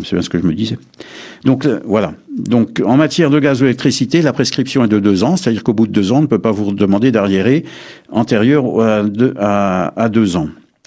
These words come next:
Par contre, certains événements interrompent le délai de prescription. C'est la différence avec la forclusion. La forclusion, c'est définitif, rien ne peut interrompre le délai de forclusion.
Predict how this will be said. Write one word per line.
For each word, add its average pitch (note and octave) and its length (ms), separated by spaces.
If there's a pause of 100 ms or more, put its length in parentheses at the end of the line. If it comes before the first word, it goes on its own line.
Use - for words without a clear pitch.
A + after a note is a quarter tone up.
(100)
Par B2+ 140
contre, F3+ 240
certains D#3 300
événements C3+ 600 (100)
interrompent D3 540
le A2+ 60
délai B2 220
de C3 80
prescription. B2 640 (520)
C'est - 220
la G2+ 120
différence C3 580
avec G#2 160
la G2 80
forclusion. G#2+ 720 (600)
La G2+ 100
forclusion, B2 540
c'est A2 220
définitif, C#3 720
rien C3+ 440
ne D#3 100
peut C3+ 180
interrompre B2 540
le A#2 80
délai A2 220
de A2 80
forclusion. F2 560